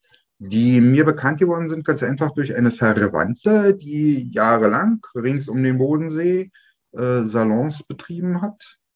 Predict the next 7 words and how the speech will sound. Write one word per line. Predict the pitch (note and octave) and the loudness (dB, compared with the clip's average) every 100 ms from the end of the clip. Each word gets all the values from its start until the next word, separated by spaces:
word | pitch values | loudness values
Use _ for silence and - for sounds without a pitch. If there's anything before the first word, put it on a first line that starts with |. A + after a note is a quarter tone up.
| _ _ - _ | _ _ -20 _
Und | G2+ F#2+ | -6 -2
wir | A2 | 0
haben | C3+ D3+ | 2 2
mal | D3 D3 | 2 0
über | B2+ A#2 | 0 -2
Feinheiten | A2+ - G#2+ C#3 C3 A2+ G#2 | -4 -2 0 2 0 0 -2
nachgedacht. | F2+ D#2+ G#2 F#2+ - - | -4 -6 -6 -6 -6 -10